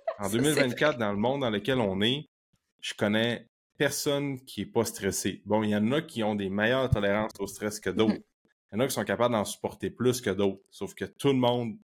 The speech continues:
Speaker 1: a un stress. Tu sais, écoute, euh, euh, mettons, les, les gens qui ont des enfants, tu vas chercher ton, ton petit sac à garderie parce que ça fait de la fièvre.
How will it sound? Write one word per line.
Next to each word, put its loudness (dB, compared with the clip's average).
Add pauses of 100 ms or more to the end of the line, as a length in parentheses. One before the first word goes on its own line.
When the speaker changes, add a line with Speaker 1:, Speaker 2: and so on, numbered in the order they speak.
(520)
Speaker 1:
a 2
un 2
stress. -2
Tu -14
sais, -2
écoute, -2
euh, 2 (560)
euh, -4
mettons, 0
les, 2
les -2
gens 2
qui -2
ont 2
des 2
enfants, 2
tu -8
vas 2
chercher -4
ton, -4
ton -6
petit -12
sac -2
à 2
garderie 2
parce -4
que -10
ça 4
fait 2
de -2
la 0
fièvre. 0